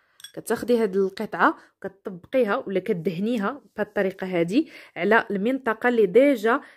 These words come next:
زولتي منها الشعر الزائد وغسلتيها، فكدهني كتخليها شويه تنشف باش تعطيك، باش، آه، كيما تنقولوا تعطي داك ليفي ديالها. من بعد، آه، كتغ-، من بعد ما كتنتهي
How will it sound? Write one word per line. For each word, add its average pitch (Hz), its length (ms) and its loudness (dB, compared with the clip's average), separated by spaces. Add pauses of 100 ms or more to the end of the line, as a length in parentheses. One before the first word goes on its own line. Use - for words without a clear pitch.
(180)
زولتي 240 520 -2
منها 226 160 -2
الشعر 185 440 0 (120)
الزائد 202 500 2
وغسلتيها، 175 580 -2 (280)
فكدهني 190 680 -2
كتخليها 214 460 0
شويه 202 300 0
تنشف 196 400 -2
باش 196 160 -6
تعطيك، - 360 -8
باش، 185 420 -4 (380)
آه، 165 220 4
كيما 214 220 0
تنقولوا 208 320 2
تعطي 185 220 0
داك 240 160 2
ليفي 214 300 2
ديالها. 185 500 2 (260)
من 285 240 0
بعد، 262 280 2 (340)
آه، 202 220 4
كتغ-، 202 440 -2 (260)
من 214 180 -8
بعد 202 160 -2
ما 226 80 -2
كتنتهي 226 800 -2